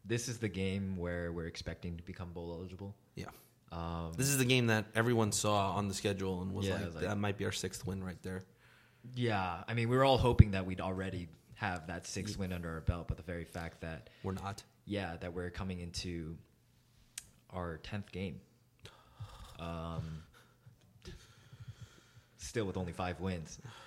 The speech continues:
Speaker 1: um, is kind of depressing, to <laughs> say the least. Um, so, yeah, it'd have to just be the situation,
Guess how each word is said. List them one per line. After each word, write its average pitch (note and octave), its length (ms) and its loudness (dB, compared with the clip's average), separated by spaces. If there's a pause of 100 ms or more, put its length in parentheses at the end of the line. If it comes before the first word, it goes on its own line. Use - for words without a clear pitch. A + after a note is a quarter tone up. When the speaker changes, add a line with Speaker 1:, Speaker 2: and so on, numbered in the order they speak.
(240)
Speaker 1:
um, F#2 320 -2 (220)
is F#2+ 420 -6 (540)
kind G3+ 220 2
of C#3+ 100 -4
depressing, A#2 560 0 (300)
to A#2 100 -6
<laughs> - 0 -
say - 200 6
the A2 120 -6
least. F2+ 400 -10
Um, G#2 380 4 (1300)
so, - 120 2
yeah, A2+ 240 10
it'd G2+ 160 8
have A2+ 140 6
to G#2+ 60 -4
just G2+ 240 -2
be G2+ 220 4
the F2+ 100 0
situation, F2 680 0